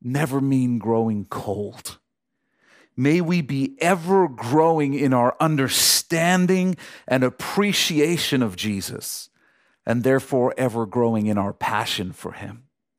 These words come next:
I'm not proud o-, of the number of times I've judgmentally looked at a passionately worshiping adult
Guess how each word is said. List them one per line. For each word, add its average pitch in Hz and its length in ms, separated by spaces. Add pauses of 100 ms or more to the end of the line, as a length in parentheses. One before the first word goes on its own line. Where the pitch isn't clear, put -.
(920)
I'm 165 140
not 196 220
proud 139 500
o-, 123 80
of 110 220
the 127 80
number 131 400
of 110 160
times 120 420
I've 113 400 (300)
judgmentally 123 960
looked - 480 (320)
at 120 160
a 110 60
passionately 123 680
worshiping 110 500
adult 107 520